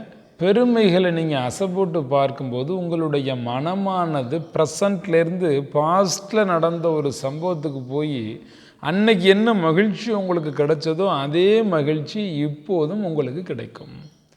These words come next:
அந்த அளவுக்கு நீங்க உங்களுடைய மனதை நீங்க மாற்ற முடியும்.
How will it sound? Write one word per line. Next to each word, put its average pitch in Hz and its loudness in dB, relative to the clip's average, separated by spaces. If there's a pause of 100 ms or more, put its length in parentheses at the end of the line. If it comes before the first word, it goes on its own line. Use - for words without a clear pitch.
(480)
அந்த 175 0
அளவுக்கு 185 4
நீங்க 120 -6 (880)
உங்களுடைய 156 0
மனதை 139 -6
நீங்க 139 -6
மாற்ற 170 -8
முடியும். 120 -12